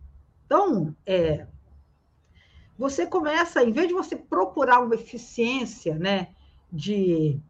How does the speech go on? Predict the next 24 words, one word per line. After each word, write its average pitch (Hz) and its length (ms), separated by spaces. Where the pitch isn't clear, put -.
distribuição 233 640
de 277 80
combustíveis, 196 1040
de 262 100
logística, 190 1040
você 294 340
começa 302 840
a 247 80
criar 226 280
reservas 190 420
de 254 60
mercado, 381 540
que, - 100
na 466 140
verdade, 269 260
até 320 160
facilita 285 1080
uma, 214 880
um 302 160
preço 254 400
maior 247 540
pelo 214 180
produtor 185 460
inicial 208 800